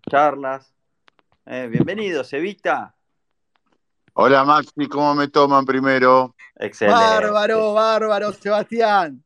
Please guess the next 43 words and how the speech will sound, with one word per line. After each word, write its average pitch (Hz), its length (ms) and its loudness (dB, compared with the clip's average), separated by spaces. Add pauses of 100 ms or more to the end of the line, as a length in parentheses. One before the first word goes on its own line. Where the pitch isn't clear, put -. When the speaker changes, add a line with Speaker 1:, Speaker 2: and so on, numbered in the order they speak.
Speaker 1:
El 120 220 -2
tipo 165 280 0
como 135 160 -2
si 131 100 -4
estuviera 147 240 0
al 139 80 0
aire 156 260 -4
permanentemente, 117 960 -10
me 107 100 -16
encanta. 82 560 -12 (1000)
Speaker 2:
No, 85 200 -2
bueno, 80 420 0
y 85 220 0
tratamos 113 440 0
de 107 60 0
vivir 110 240 0
de 107 200 2
esto. 101 220 -6
¿Cómo 117 280 0
andan? 98 260 -2
¿Cómo 95 120 -4
están 104 200 -4
con 104 220 -2
todo, 90 380 2
Speaker 1:
Pero, 104 120 2
Speaker 2:
eh? 101 100 -6
Speaker 1:
pero 123 180 0
me 131 100 0
gustó 139 280 0
que 165 80 -2
me 156 120 -4
dijiste, 135 520 -6
"El 131 120 -4
miércoles 156 420 -2
me 135 120 -10
meto 156 400 -8
para 120 260 -2
divertirnos 123 640 -10
un 120 120 -12
rato". 98 540 -8
Eso 131 280 -14
me 120 100 -16
gustó, 107 420 -18